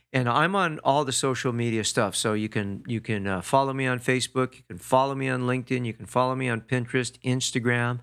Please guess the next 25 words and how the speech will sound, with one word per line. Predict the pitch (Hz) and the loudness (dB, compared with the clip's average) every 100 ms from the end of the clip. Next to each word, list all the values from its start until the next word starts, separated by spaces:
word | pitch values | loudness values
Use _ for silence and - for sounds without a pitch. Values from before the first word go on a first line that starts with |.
| - - | -12 -18
Starting | - 135 113 | 2 2 2
to | |
put | 120 139 | -2 -2
some | - 117 | 0 0
videos | 110 131 131 127 120 | 2 2 2 2 0
up | 123 - | 0 0
on | 120 120 | 0 0
Instagram | 123 127 120 117 120 117 | -2 -2 -2 -2 0 0
now. | 113 117 113 117 - - - - - | 0 0 0 -2 -8 -20 -20 -20 -8
So, | - 135 120 113 113 | -2 2 2 2 0
uh, | 127 117 107 104 | 0 2 2 0
reach | 110 240 - | 0 0 2
out | 262 262 | 0 -2
to | 131 | -4
me. | 104 | -2
Say | 87 - 165 | -2 0 0
hello. | 156 185 151 104 - | 2 2 0 -2 -4
And | 127 117 - | -4 -2 0
as | 165 180 170 - | 0 0 -2 -4
always, | 139 151 165 127 101 95 | 0 2 2 -2 -4 -4
if | 98 | -2
you | 104 | -2
have | 101 | 0
any | 131 | 0
questions, | 123 143 135 - 139 139 | 0 0 0 -2 -4 -4